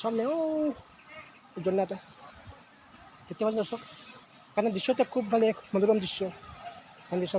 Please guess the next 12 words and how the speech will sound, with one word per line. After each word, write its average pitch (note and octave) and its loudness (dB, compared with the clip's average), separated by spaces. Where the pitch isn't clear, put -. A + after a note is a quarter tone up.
মনোরম F#3 4
প্রাকৃতিক F#3+ 0
পরিবেশের। F3+ 2
আপনারা F3 -2
আসুন, A3 0
এখানে F#3 4
খুব G#3 -2
শান্ত F3+ 2
নিরিবিলি F3 4
পরিবেশ, F3 4
পরিবেশ E3+ 2
এখানে। F#3 2